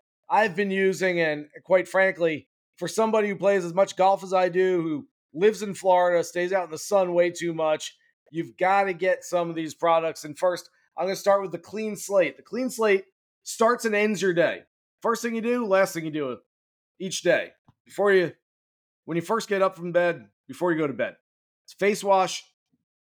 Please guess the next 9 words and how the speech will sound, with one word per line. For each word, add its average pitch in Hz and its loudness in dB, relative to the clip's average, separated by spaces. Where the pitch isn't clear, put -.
Leaves 165 -10
all 208 4
skin 190 -8
types 160 -4
refreshed. 156 -4
That's 151 -2
what 147 -6
you 147 -6
need. 117 -8